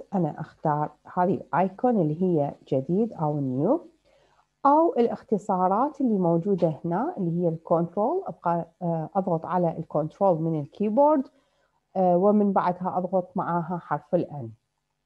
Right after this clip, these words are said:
طيب، في Visual Fox برو إحنا عندنا طريقتين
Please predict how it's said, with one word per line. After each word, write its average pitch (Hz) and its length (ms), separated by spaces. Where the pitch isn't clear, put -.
طيب، 120 220
في 208 140
Visual 339 340
Fox 349 300
برو 311 220
إحنا 190 320
عندنا 165 320
طريقتين 185 720